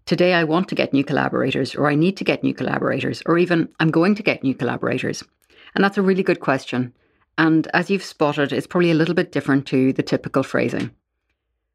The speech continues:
So the language that we use in these really matters, believe it or not. Our brains are listening, and we need to create positive conditions that are more carrot than stick. Again, episode sixty-one has a bit more on this.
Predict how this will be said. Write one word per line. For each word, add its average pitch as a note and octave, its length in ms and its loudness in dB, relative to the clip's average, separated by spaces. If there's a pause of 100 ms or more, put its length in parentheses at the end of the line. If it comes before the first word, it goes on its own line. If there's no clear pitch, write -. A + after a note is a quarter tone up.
(200)
So G3 300 2
the G3 100 0
language G#3 520 2
that E3 100 0
we D3+ 80 -2
use C#3+ 320 0
in D3+ 120 2
these B2+ 220 -2
really D3+ 300 2
matters, C#3 400 0
believe B2 240 -2
it - 60 -4
or B2+ 80 2
not. B2+ 220 -2 (360)
Our E3 60 4
brains F3 340 2
are D#3+ 220 2
listening, C3+ 600 -2 (120)
and D3+ 420 4
we F3+ 240 2
need E3+ 240 2
to D#3+ 80 -6
create C#3 460 0
positive D3 400 -2
conditions C3+ 680 -2 (220)
that C#3+ 120 0
are D#3 60 2
more D#3 220 2
carrot C3 400 -4
than C#3 100 0
stick. - 400 -6 (320)
Again, D#3+ 460 0
episode D#3+ 320 -2
sixty-one C#3+ 460 0
has C#3 140 0
a - 40 -10
bit - 160 -2
more C3+ 200 2
on C3+ 120 2
this. C3+ 340 -4